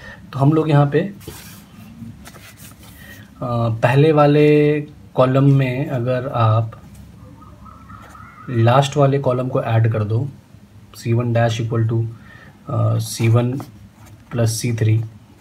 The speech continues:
तो आप देख पा रहे हो कि ये वाला element zero हो जाएगा। और similarly अगर second वाले कॉलम में भी आप third column add कर दो तो एक और element ये भी ज़ीरो हो जाएगा।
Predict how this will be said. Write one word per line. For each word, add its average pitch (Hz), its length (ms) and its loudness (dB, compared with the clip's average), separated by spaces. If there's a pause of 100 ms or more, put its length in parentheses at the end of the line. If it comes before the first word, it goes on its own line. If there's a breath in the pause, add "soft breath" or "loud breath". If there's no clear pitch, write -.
तो 127 60 -8
आप 113 80 -4
देख 117 280 -4
पा 120 120 0
रहे 120 120 -2
हो 123 60 -4
कि 143 80 -2
ये 120 120 -2
वाला 120 200 0
element 113 260 4
zero 110 200 0
हो 107 60 0
जाएगा। 107 280 -4 (520 loud breath)
और 117 120 -4
similarly 131 580 2
अगर 127 160 -4
second 135 360 -2
वाले 139 240 2
कॉलम 120 280 -2
में 117 180 -2
भी 131 180 -2
आप 131 260 -6 (640 loud breath)
third 123 220 -2
column 117 340 -2
add 113 160 0
कर 113 140 -6
दो 143 160 -4
तो 156 120 -8
एक 123 220 -4
और 127 140 0
element 113 300 -2
ये 117 100 0
भी 110 100 2
ज़ीरो 107 200 0
हो 101 100 -4
जाएगा। 104 260 -6